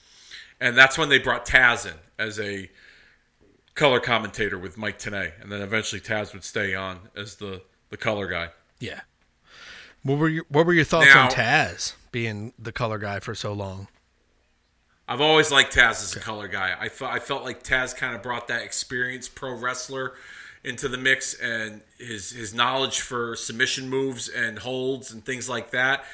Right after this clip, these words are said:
Speaker 1: with his very, like, blue-collar New York
Speaker 2: Hmm.
Speaker 1: style,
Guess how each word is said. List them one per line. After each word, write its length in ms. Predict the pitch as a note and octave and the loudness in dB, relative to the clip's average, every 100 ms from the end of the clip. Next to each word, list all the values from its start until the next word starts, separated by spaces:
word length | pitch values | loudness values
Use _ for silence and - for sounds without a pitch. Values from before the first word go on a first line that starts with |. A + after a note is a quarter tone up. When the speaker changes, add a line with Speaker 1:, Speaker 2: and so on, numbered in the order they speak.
| - - - - A2+ | -18 -20 -20 -18 0
Speaker 1:
with 220 | A#2+ G2+ | 0 2
his 220 | A#2+ G#2 | -2 -2
very, 440 | G#2 B2 A#2+ A#2 | 2 2 4 0
like, 460 | A2+ A2 G#2+ - G#2+ | -4 -4 -6 -8 -16
blue-collar 720 | A#2+ C3 B2+ - B2+ B2+ A#2+ | -6 -4 -2 -2 -2 -2 -4
New 140 | A2 A2 | -4 -6
York 380 | A#2 A#2 A#2+ C3+ | -4 -2 -2 -2
Speaker 2:
Hmm. 60 | |
Speaker 1:
style, 640 | - D3 B2+ B2+ C3 C#3+ D3+ | -2 0 4 6 6 2 -4